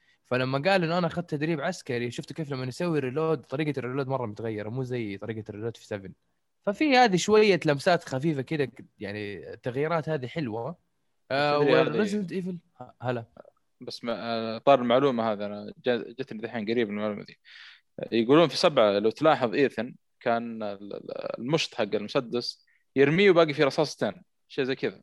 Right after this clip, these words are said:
Speaker 2: من الهبالة، يعني، من لسه ما يعرف شيء، كيف يستخدم مسدس. فيقولون
Speaker 1: أي.
Speaker 2: في ثمانية لا يفرق مرة، يعني، بسبب الشيء اللي قلت إنه، يعني، آه، يعني، تلقى تدريب عسكري، فمقطع ورث.
Speaker 1: أيوة، الريلود حقه، أيوة صح،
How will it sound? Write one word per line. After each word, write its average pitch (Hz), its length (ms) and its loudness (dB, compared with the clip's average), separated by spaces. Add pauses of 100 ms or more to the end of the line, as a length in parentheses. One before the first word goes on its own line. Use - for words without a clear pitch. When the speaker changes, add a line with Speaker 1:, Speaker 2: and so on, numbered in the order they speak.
(560)
Speaker 2:
من 135 80 -6
الهبالة، 135 420 6
يعني، 110 120 0
من 160 120 -6
لسه 185 220 -2
ما 202 140 2
يعرف 156 200 0
شيء، 120 260 -2
كيف 151 220 -6
يستخدم 127 280 -14
مسدس. 104 560 -12 (520)
فيقولون 143 260 4
Speaker 1:
أي. 175 80 2
Speaker 2:
في 151 60 -4
ثمانية 165 300 2
لا 160 180 6
يفرق 139 300 2
مرة، 120 300 -2
يعني، 110 300 -6
بسبب 127 320 -2
الشيء 127 240 -6
اللي 113 100 -10
قلت 123 240 -12
إنه، 107 340 -8
يعني، - 420 -10 (520)
آه، 95 1080 -6
يعني، 120 160 2
تلقى 117 300 -2
تدريب 107 300 -4
عسكري، - 340 -14
فمقطع 123 540 0
ورث. 131 200 4
Speaker 1:
أيوة، 131 200 0
الريلود 139 540 2
حقه، 139 340 -6
أيوة 127 180 0
صح، - 340 -14